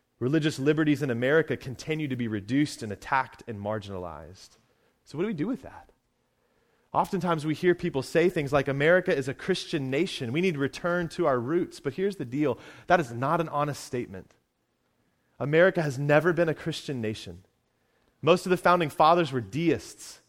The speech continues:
They were slave owners. Oftentimes, the,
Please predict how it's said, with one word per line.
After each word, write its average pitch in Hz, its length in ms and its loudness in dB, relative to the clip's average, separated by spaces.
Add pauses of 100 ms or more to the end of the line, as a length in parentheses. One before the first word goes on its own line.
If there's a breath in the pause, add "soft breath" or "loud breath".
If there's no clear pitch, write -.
(240)
They 156 80 2
were 151 80 2
slave 156 480 4
owners. 113 560 -8 (920)
Oftentimes, 170 600 2
the, 151 160 2